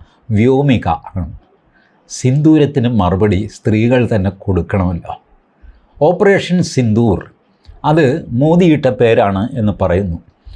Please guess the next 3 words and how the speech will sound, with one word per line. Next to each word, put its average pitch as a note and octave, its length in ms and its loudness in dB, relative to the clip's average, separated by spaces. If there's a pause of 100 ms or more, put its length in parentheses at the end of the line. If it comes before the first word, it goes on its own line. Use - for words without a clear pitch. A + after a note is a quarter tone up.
(480)
സ്വാഭാവികമാകാം, A#2+ 960 0 (180)
കാരണം A2+ 340 -2 (680)
ഭാരതത്തിലെ C#3+ 720 0